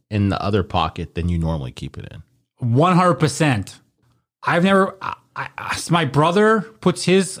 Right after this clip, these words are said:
Speaker 2: on his left side.
Speaker 1: Uh-huh.
Speaker 2: Maybe he's left-handed, though.
Speaker 1: Hmm.
Speaker 2: Ooh, wait a minute. Yeah, so you're talking about your non-dominant hand, right? That other side of your, yeah, yeah. I've, I've sat on a wallet when I put it on this side, on my left side.
Speaker 1: Yeah.
Speaker 2: It just feels weird as fuck.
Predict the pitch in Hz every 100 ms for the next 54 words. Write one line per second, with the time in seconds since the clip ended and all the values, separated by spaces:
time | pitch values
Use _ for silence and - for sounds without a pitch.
0 | - - 151 156 127 127 135 120 123 143
1 | 139 196 185 196 196 _ 87 82 85 87
2 | - _ _ _ _ - 170 233 160 147
3 | - 139 131 - - 151 - _ _ _
4 | _ 147 127 71 170 165 120 117 139 120
5 | 123 - _ - - 170 180 175 175 220
6 | 196 170 147 131 139 143 147 143 135 131
7 | - _ 143 139 139 131 101 131 123 110
8 | 107 120 135 135 143 139 139 139 - 135
9 | 131 113 120 - - - - 151 139 117
10 | - 160 - - 175 - 147 156 165 151
11 | 156 165 143 131 151 143 120 131 - 165
12 | 175 175 - - 131 123 - - 185 196
13 | - 87 80 - - 147 170 - 175 160
14 | 117 131 147 143 117 - 127 110 - -